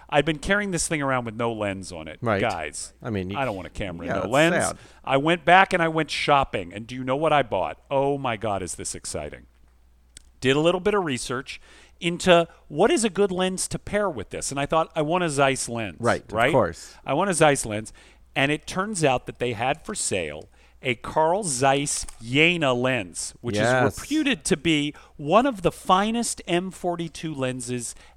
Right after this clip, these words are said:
Speaker 1: ever made. This is, folks, the Carl Zeiss Jena D D R, thirty-five millimeter f two point four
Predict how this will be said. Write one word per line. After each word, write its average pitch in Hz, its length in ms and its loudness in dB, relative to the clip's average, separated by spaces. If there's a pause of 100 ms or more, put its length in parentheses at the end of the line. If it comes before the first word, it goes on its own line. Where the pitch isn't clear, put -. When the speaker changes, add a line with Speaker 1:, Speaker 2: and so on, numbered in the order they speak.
(100)
Speaker 1:
ever 127 240 2
made. 87 380 -8 (420)
This 170 320 4
is, 156 320 0
folks, - 560 -2 (360)
the 131 100 -2
Carl 190 540 0
Zeiss 151 560 0
Jena 160 640 -2 (200)
D 127 200 -6
D 123 200 -2
R, 117 420 -2 (840)
thirty-five 160 1000 2
millimeter 214 720 -2
f 117 380 -4
two 254 300 -4
point 151 420 -4
four 208 680 0